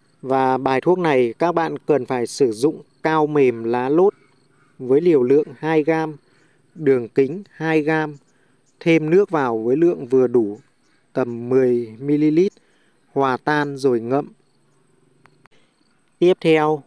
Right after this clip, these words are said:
bài thuốc thứ mười một là bài thuốc dùng để ngậm chữa đau răng, bằng cách là các bạn sử dụng lá lốt sắc đặc để mà ngậm chữa đau răng. Tiếp theo,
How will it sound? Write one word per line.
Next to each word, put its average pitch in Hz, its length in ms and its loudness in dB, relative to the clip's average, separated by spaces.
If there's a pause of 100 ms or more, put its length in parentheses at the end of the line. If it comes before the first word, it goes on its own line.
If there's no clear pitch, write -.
bài 131 320 -2
thuốc 175 280 0
thứ 139 180 0
mười 156 240 2
một 123 280 0 (440)
là 131 340 0
bài 123 240 0
thuốc 175 260 0 (600)
dùng 123 380 -2
để 123 160 0
ngậm 127 440 -4
chữa 170 240 0
đau 160 220 0
răng, 151 320 -4 (760)
bằng 135 260 -6
cách 185 240 -2
là 143 240 0
các 175 220 -2
bạn 156 220 -4
sử 131 240 -2
dụng 135 240 -2
lá 135 220 0
lốt 175 240 0
sắc - 320 -4
đặc 151 220 -4 (140)
để 127 260 -2
mà 120 180 -6
ngậm 127 320 -4 (580)
chữa 170 220 -2
đau 160 200 0
răng. 151 320 -4 (2250)
Tiếp 185 200 2
theo, 156 440 0